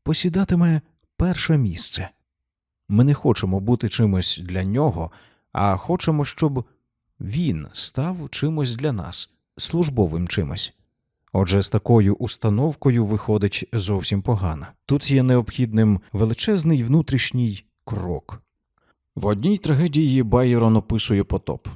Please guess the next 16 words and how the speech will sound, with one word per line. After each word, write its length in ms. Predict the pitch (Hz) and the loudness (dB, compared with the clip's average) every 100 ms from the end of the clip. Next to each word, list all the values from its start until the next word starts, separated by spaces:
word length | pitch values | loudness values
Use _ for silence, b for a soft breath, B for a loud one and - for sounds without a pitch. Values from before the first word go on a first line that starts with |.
| - _ _ _ | -18 _ _ _
Стоїть 520 | - - 120 196 - | -8 0 2 0 -2
людина 400 | 123 110 113 101 95 | -4 0 2 2 0
на 120 | 98 | -2
скелі 420 | - 160 143 113 | -2 -2 0 0
і 140 | 98 101 | 0 0
веде 280 | 104 117 | 0 0
монолог. 680 | 107 107 117 113 85 - - _ _ _ | 0 2 0 0 -2 -6 -14 _ _ _
Вона 280 | 90 98 110 | -6 -2 0
настільки 520 | 117 - - 113 - | 0 0 0 0 -2
довіряє 480 | 95 92 104 101 95 | -2 0 0 0 0
Богові, 440 | 90 127 117 101 92 | -2 -2 0 -2 -4
що 240 | - 101 | -4 -4
нехай 360 | 98 - 131 117 | -4 0 2 2
навіть 320 | 110 110 123 | 2 0 -2
усе 360 | 123 - 101 | -2 0 -2
потоне, 680 | 82 87 - 156 160 113 | -4 -8 -6 -4 -4 -4